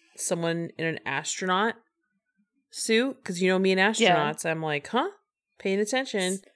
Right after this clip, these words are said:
Speaker 2: You're like, "Space what?"
Speaker 1: Exactly. Very sentimental, like, slower song, but very emotional.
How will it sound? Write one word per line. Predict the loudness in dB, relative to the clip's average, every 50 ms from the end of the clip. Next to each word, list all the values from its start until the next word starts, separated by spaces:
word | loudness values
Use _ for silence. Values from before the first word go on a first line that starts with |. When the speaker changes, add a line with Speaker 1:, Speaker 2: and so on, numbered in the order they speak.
| _ _ _ _ _ _
Speaker 2:
You're | 2 2
like, | 4 4 2 0
"Space | -2 2 6 6 6 6 4 2
what?" | 0 0 2 2 0 -2 -8 _ _ _ _ _ _ _ -12
Speaker 1:
Exactly. | -10 -10 -4 -2 0 0 0 -2 -4 _ -8 -8 -8 -8 -10 -12 _ _ -20 -20 -20 -20 -20 -20 _ _
Very | 8 10 10 10 10
sentimental, | 6 4 2 2 2 2 2 2 2 2 2 2 2 4 4 6 6 6
like, | 6 4 4 2 0
slower | -4 -6 -4 0 4 4 6 6 8 8 8 8 8 6 6 4 2 0 _ _ _ _ _ _ _ _ _ _ _ _ _ _
song, | -10 -4 0 0 2 4 4 4 4 4 4 4
but | 4 2 2 2 2
very | 4 6 6 6 6
emotional. | 4 4 2 2 2 2 0 -2 -4 -6 -6 -6 -6 -6 -8 -8 -10